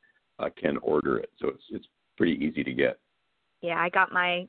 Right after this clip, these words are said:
Speaker 2: copy off of Amazon and put it, it's on my Kindle, and it's awesome.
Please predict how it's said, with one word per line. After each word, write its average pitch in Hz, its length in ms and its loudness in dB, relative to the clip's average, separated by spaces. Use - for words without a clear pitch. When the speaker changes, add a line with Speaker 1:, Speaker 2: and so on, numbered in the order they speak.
Speaker 2:
copy 180 380 2
off 180 220 2
of 165 220 -2
Amazon 170 600 -4
and 160 100 -10
put 180 140 0
it, 165 180 2
it's 180 160 0
on 170 140 0
my 170 140 0
Kindle, 151 420 0
and 151 100 -4
it's - 160 -6
awesome. 156 440 0